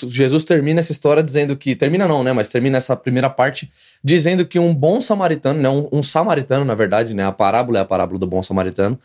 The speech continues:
mas um samaritano descendo por aquela rua, vê o homem ali quase morto, né? Um homem que foi assaltado, claramente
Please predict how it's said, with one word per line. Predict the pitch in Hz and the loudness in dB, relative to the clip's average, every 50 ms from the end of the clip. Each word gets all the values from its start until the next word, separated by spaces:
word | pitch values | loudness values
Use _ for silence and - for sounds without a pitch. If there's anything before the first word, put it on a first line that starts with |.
| _ - - _ - | _ -20 -8 _ -2
mas | 110 131 | 0 0
um | |
samaritano | 135 - 160 160 180 185 185 165 - 147 135 139 | 2 2 0 0 2 0 0 0 0 0 0 2
descendo | 135 139 135 135 - 120 113 117 | 2 2 0 0 -2 -4 -4 -2
por | 117 127 131 | -2 0 0
aquela | 127 123 - 147 165 170 | 0 0 2 2 2 2
rua, | 147 147 151 170 196 190 _ _ _ _ _ _ _ _ _ _ _ _ _ _ _ _ _ _ _ - - - - - - | 2 2 0 0 -2 -4 _ _ _ _ _ _ _ _ _ _ _ _ _ _ _ _ _ _ _ -20 -20 -20 -12 -6 -2
vê | 113 120 147 170 185 214 240 247 - _ _ _ _ - | 0 4 6 6 6 6 4 0 -4 _ _ _ _ -6
o | - 127 | -2 0
homem | 135 135 135 127 131 123 120 113 113 - _ _ _ _ _ - | 2 2 2 0 0 -2 -4 -4 -6 -10 _ _ _ _ _ -2
ali | 101 110 113 113 120 127 123 123 110 - | 0 0 2 2 2 2 2 2 2 0
quase | - - 135 143 139 135 | 0 2 2 2 2 0
morto, | 127 120 120 139 160 180 175 - | 0 0 2 2 2 2 0 0
né? | 127 120 127 | -2 0 0
Um | 131 123 | 2 2
homem | 117 117 117 117 | 0 0 0 -2
que | - | -2
foi | - 113 110 | -2 -2 0
assaltado, | 107 - - 143 139 - - 147 160 147 123 | 0 0 -2 -2 0 0 2 2 2 0 0
claramente | - 123 127 135 131 117 113 117 123 120 - - 110 95 | 0 0 2 2 2 0 -2 -2 -4 -4 -4 -6 -6 -6